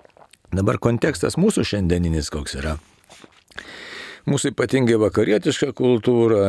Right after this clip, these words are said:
ne, dabar šiandien, e, taip jau susiklosti dėl įvairių priežasčių, ne. Nutolimas nuo Dievo, e, ką mes dar galėtume sakyti, ta sekuliarizacija,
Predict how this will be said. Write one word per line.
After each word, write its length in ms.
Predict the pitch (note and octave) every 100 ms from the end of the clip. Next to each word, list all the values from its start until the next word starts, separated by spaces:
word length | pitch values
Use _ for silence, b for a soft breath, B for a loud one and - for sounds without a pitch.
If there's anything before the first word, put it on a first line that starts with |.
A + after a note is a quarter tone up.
| F#2+
ne, 160 | G2 F#2+ F#2+
dabar 400 | E2+ F2 G#2 A2
šiandien, 600 | - G2 G2+ F#2+ F#2 F2+
e, 360 | D#2+ D#2+ - - - _ _ _ _ _ - -
taip 240 | A#2 C3+ -
jau 300 | F#2 F#2+ F#2 -
susiklosti 1160 | - G#2+ - E2 A#2 D3+ F3 F3+ E3 - D#2 - _ _ _
dėl 380 | - E2 A2+ A#2+
įvairių 640 | G#2 A2+ G#2+ A#2+ B2 A2
priežasčių, 760 | - F#2 E2 F#2 - - G2+ F2+ C2 A1+
ne. 220 | C2 B1+ - _ B B B B B B
Nutolimas 560 | E2+ D2+ D2 D2 C#2+ C2+ F2
nuo 140 | F#2
Dievo, 1040 | A2 C3+ C3 B2 B2 A#2+ A#2 A#2 A#2 A#2 G#2 B B _ _ _ _ _ - _ - _ B B B B B B B -
e, 320 | D#2 D2+ D2+
ką 240 | - E2+
mes 160 | D2+ C#2+
dar 160 | D2 C#2+
galėtume 240 | C2+ C2
sakyti, 240 | C#2 C#2
ta 160 | C2+ C#2+
sekuliarizacija, 1400 | - D2 E2+ F#2 G#2 G#2 A#2 B2 A#2 - - G#2 G2+